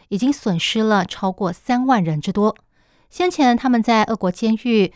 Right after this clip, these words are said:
征召犯人上战场，引起了俄罗斯国防部的不满。如今，《莫斯科时报》报道，瓦格纳开始改向精神病院来征人。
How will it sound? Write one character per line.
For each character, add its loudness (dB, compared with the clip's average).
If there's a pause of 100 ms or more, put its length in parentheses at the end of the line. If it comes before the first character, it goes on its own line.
(160)
征 0
召 2
犯 0
人 0
上 -2
战 0
场， -4 (300)
引 0
起 -2
了 2
俄 -2
罗 0
斯 -2
国 -4
防 -4
部 -6
的 -4
不 -4
满。 0 (440)
如 -4
今， 2 (320)
《莫 0
斯 -4
科 2
时 0
报》 0
报 0
道， -2 (360)
瓦 4
格 2
纳 4
开 -4
始 -6
改 -4
向 -2 (160)
精 -2
神 -2
病 0
院 2
来 -6
征 -2
人。 -2